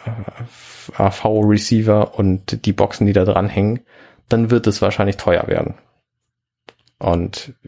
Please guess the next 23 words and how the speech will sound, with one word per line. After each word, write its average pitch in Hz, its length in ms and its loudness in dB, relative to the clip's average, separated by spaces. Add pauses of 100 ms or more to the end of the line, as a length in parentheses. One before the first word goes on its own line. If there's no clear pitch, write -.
(180)
warum 113 300 4
dann 110 160 4
nicht 104 180 2
in 101 120 2
Apple 101 200 2
investieren? 90 460 -2 (840)
Wenn 101 120 4
das 107 160 4
nicht 110 160 2
so 104 120 2
ein 98 80 2
Einmal-Schuss 104 680 2
in 107 60 4
den 98 80 4
Ofen 107 260 0
ist - 200 -4
wie 101 100 2
Apple 101 260 0
Hi-Fi, 107 360 0
dann 98 340 2 (920)
klar, - 280 0 (100)
warum 117 180 -4
nicht? 98 180 -4